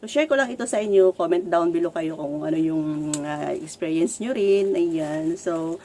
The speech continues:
pinalabas ko lang yung aking kunting, ah, inis. <laughs> Kung sa ba-, Bisaya, pagisapot. Ayan, naiinis ako, mga sisi.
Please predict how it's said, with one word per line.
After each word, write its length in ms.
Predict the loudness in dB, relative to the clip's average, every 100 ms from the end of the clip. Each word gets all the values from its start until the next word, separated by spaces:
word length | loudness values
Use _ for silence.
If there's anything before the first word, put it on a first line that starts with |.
| -18 -20 _
pinalabas 480 | -2 0 0 -2
ko 80 | -2
lang 160 | 2 2
yung 80 | 0
aking 720 | -4 -2 0 2 2 -2 -6 -8 -16 _ _
kunting, 480 | -10 -8 -2 2 4 4 4 4 2 2 0
ah, 120 | -4 -6
inis. 560 | -4 -2 0 0 -2 -8 -4 -4 -4 _ _
<laughs> 580 | -12 -10 0 2 2 -4
Kung 80 | -8
sa 120 | -6
ba-, 200 | -6 0
Bisaya, 360 | 0 4 2
pagisapot. 800 | 2 0 -2 -4 0 -2 -2 -14 -14 _
Ayan, 280 | -14 -10
naiinis 480 | -8 -6 -4 -6 -6
ako, 240 | -12 -10 -10
mga 120 | -10
sisi. 400 | -10 -14 -12 -16